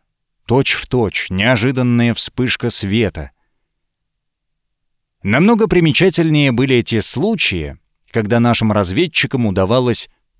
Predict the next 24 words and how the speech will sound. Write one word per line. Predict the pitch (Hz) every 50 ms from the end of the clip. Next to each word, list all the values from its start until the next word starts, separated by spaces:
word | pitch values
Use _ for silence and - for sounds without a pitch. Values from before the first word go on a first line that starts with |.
| _ _
подружиться | - 139 151 147 190 208 214 160 220 247 208 - - - - 80 67 - _ _ -
с | -
существом | - - - - - 165 160 - - - 117 - - - - 90 82 123 180 220 240 226 180 - - _ _ _ _ _ _
или | - 92 104 143 185 175
существами, | - - 180 160 - 196 180 - - 113 110 104 90 80 71 69 69 71 - _ _ _ _
сущностями, | - - - - - 98 143 185 - - 220 214 - - - 143 107 82 69 - _ _ _ _ _ _ _ -
которые, | - 214 - 214 214 202 180 156
судя | 117 - 131 120 98 95
по | - -
всему, | 92 - - 156 190 220
не | 214 202 190 180
испытывали | 165 - - - - 180 185 170 156 151 143 127
к | - -
людям | 113 143 143 117 117 113
большого | 101 104 98 92 - - 104 98 90 90
интереса | 85 85 - 117 147 214 226 208 - - 180 160 - _ _ _ _ _ _ _ _ _ -
и | 214 226
не | 240 240 220
были | 202 185 170
связаны | 147 - - 110 139 165 156 127 135 135 135 117
с | - - -
ними | 117 131 135 127 123 120 107 - _ _ -
особыми | 113 110 104 - - 110 107 101 98 101 101 104 104
отношениями. | 98 - - 107 104 101 - - - 101 95 85 82 80 76 76 73 73 69 73